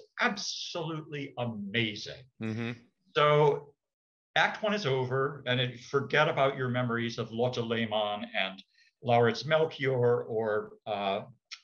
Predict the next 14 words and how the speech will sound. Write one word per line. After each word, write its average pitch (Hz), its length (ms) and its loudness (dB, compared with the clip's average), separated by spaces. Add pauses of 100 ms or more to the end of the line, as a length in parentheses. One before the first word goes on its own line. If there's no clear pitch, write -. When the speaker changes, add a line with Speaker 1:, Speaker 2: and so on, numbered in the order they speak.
(160)
Speaker 1:
Leonie 127 380 4
Rieseneck 117 520 0
and 101 120 -2
John 101 320 -2
Vickers, 98 320 -6
whoever, 123 460 2
pick - 180 -4
your 143 120 -4
poison, 127 460 -2
forget 143 300 0
about 117 340 0
them. 90 240 -4
They 120 100 4
weren't 127 280 2